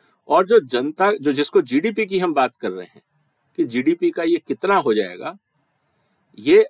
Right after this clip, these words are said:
आपकी जो जनता के हाथ में डेट है, गवर्नमेंट की डेट नहीं, जो जनता के हाथ में डेट है, जनता इस समय करीब एटी एट परसेंट डेट में है। अगर जीडीपी की मैं बात करूं, पब-, पब्लिक डेट,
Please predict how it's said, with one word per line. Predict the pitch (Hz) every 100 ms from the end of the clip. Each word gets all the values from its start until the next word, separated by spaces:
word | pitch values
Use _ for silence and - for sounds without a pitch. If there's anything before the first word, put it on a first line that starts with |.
| -
आपकी | 139 - 190
जो | 185
जनता | 123 135 175 226 220
के | 214
हाथ | 160 135
में | 143 110
डेट | 104 -
है, |
गवर्नमेंट | 113 123 143 190 185
की |
डेट | 160 151 175
नहीं, | 185
जो | 135 104
जनता | 107 139 190 240
के | 220 180
हाथ | 143 127
में | 143 113
डेट | 107 -
है, | 143 180 _ _ _ _ 104
जनता | 139 180 180 202 208 -
इस | 160 -
समय | - 156 170
करीब | 180 123 147 185 _
एटी | 131 139 196 175 -
एट | 180 208
परसेंट | - 131 - 135 117
डेट | 104 98 104
में | 101 -
है। | - _ _ 107
अगर | 110
जीडीपी | 104 107 127 123
की | 120
मैं | 110
बात | 95 92
करूं, | _ - _ 117
पब-, | 104 _ _
पब्लिक | 123 131 143 120
डेट, | 95